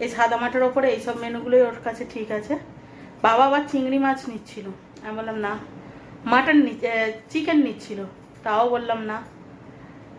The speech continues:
কি হবে, যা গরম পড়েছে, খেয়ে শান্তি আছে? তো এটাই ঠিক আছে, তাই অনেক রকমই হয়ে গেছে। কোল্ড ড্রিঙ্কস আছে, মিষ্টি আছে, দই আছে, আইসক্রিম আছে, সবই আছে।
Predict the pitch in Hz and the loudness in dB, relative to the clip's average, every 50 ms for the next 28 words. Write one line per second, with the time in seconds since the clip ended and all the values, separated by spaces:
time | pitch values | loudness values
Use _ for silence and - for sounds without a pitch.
0 | - - - - - - - - 359 320 - 269 254 254 269 - - 247 269 294 | -20 -20 -20 -20 -20 -10 0 2 2 4 4 4 4 4 2 2 2 2 2 2
1 | 294 - - 220 220 233 269 294 320 320 349 349 359 370 359 392 381 - - - | 0 -4 -4 -2 2 4 4 4 4 4 4 4 4 4 2 -2 -4 -6 -4 2
2 | 262 254 285 285 277 247 240 226 226 - 294 330 359 392 381 392 349 262 - - | 2 2 2 2 -2 -4 -6 -8 -6 -4 -2 0 0 0 -2 -2 -4 -6 -6 -8
3 | - - - - - - - - - - - - - - - - - - - - | -14 -20 -20 -20 -20 -20 -20 -20 -20 -20 -20 -20 -20 -20 -20 -20 -20 -20 -20 -20
4 | - - - - - - - - - - - - - - - - - - - - | -20 -20 -20 -20 -20 -20 -18 -18 -18 -18 -18 -18 -18 -18 -14 -14 -14 -12 -10 -2
5 | - 240 233 233 226 240 247 262 269 262 277 254 254 - 262 254 262 - 320 339 | 0 2 2 2 4 4 4 4 4 2 -2 -2 2 2 2 2 2 0 -4 -4
6 | 330 - - - - - 247 254 294 330 311 285 269 262 262 262 254 247 269 277 | -4 -10 -16 -20 -4 2 4 4 6 6 4 2 0 0 0 0 0 0 0 2
7 | 294 294 269 226 196 190 185 185 185 180 - 196 - - - - - - - - | 2 2 2 2 -4 -8 -8 -10 -12 -14 -16 -18 -20 -20 -20 -20 -20 -20 -20 -20
8 | - - - 359 - - 453 466 466 - - - - - - - - - - - | -18 -16 -16 -16 -14 -16 -16 -16 -16 -16 -16 -16 -16 -16 -14 -14 -14 -16 -16 -18
9 | - - - - - - - - - - - - - - - - - - 254 254 | -18 -18 -18 -18 -18 -18 -18 -18 -18 -18 -20 -18 -18 -18 -18 -18 -2 6 8 8
10 | 262 269 262 285 285 285 294 294 285 269 269 285 294 277 269 254 254 - - - | 8 8 4 4 2 2 4 4 4 4 4 2 2 0 2 0 -2 -4 -4 -2
11 | 269 269 269 269 285 269 254 240 247 277 262 - - - - 277 262 240 226 233 | 0 0 2 0 0 0 0 2 2 2 0 -2 -6 -6 -2 -2 0 0 0 -4
12 | - - - 254 247 247 247 269 277 277 226 214 214 220 247 254 247 247 247 - | -6 -8 -6 -4 -4 -4 -4 -4 -4 -2 0 -2 0 0 0 0 0 0 -2 -4
13 | 311 | -8